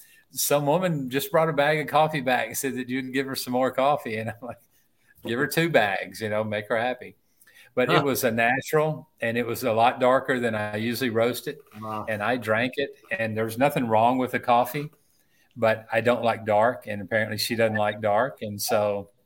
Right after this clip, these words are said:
Speaker 1: we'll drop it
Speaker 2: Okay.
Speaker 1: off at the homeless shelter, you know, and, uh,
Speaker 2: It's a small
Speaker 1: that's
Speaker 2: price
Speaker 1: what I
Speaker 2: to
Speaker 1: do.
Speaker 2: pay to, to
Speaker 1: <laughs> Yeah.
Speaker 2: keep a customer,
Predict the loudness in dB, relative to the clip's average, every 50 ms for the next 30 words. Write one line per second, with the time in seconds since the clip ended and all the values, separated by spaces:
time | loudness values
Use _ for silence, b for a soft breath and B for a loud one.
0 | _ _ _ _ _ _ _ _ _ _ _ _ _ -20 B B B B B B
1 | -6 -6 -6 -4 0 0 0 2 2 4 4 4 4 4 2 0 0 0 2 0
2 | 0 0 -2 -4 -4 -4 -6 -6 -4 -4 -4 -4 -8 -10 -8 -8 -6 -4 -4 -4
3 | -4 -4 -6 -8 -10 -8 -8 -8 -8 -6 -6 -4 -2 -2 -2 -2 -4 -6 -4 -4
4 | -4 -4 -4 -4 -2 2 4 4 4 2 2 4 6 6 6 8 8 8 6 6
5 | 4 4 2 2 2 4 4 2 2 0 -4 -6 _ _ _ _ _ _ _ _
6 | _ _ _ _ _ _ _ _ -18 -14 -12 -8 -4 -2 0 0 0 0 0 0
7 | -2 -4 -2 -2 -2 -2 -4 -6 -8 -8 -8 -8 -10 -12